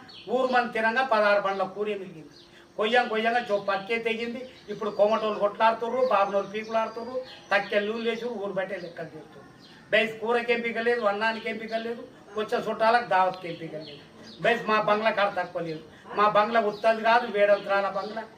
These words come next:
జిలేమాను నిలబడ దాన్ని పెట్టి కప్పిన బంగ్లా, నమోన్ బంగ్లా. మొన్న ఊటాగాళ్ళు చుట్టాలిస్తే పోయి నల్గొండ కిలోకి చెప్తుండే బంగ్లా, జమాలు అడ్డుకుందా, బంగ్లా ఇప్పుకుందా. మా బంగ్లా కాడ తక్కువ లేదు. ఎండి ఏట్లాడుతుంది, బంగారం బంగాలు తాగుతుంది,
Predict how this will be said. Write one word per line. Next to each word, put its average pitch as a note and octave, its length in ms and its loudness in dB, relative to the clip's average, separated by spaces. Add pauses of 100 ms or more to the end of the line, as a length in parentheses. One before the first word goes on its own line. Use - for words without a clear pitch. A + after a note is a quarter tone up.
(260)
జిలేమాను A3 560 2 (300)
నిలబడ A3 320 4 (100)
దాన్ని G#3 200 2
పెట్టి - 180 -6
కప్పిన F3+ 340 -2
బంగ్లా, D#3+ 260 -8 (380)
నమోన్ A3 420 0
బంగ్లా. E3 260 0 (300)
మొన్న G#3+ 200 0 (180)
ఊటాగాళ్ళు A#3 540 6 (100)
చుట్టాలిస్తే A3+ 520 0
పోయి A#3+ 140 -4 (300)
నల్గొండ A3 400 2
కిలోకి G3 240 0
చెప్తుండే G#3 360 -8 (100)
బంగ్లా, - 240 -14 (420)
జమాలు A3+ 380 4
అడ్డుకుందా, G#3+ 400 0 (120)
బంగ్లా F#3 260 -2
ఇప్పుకుందా. D#3+ 380 -12 (360)
మా G#3+ 60 6 (120)
బంగ్లా A3 300 6
కాడ G#3+ 120 4 (100)
తక్కువ F#3 280 -2
లేదు. E3 180 -8 (340)
ఎండి G#3+ 180 2 (140)
ఏట్లాడుతుంది, A#3 600 2 (360)
బంగారం G3+ 420 6
బంగాలు G3 320 0
తాగుతుంది, A#3 500 0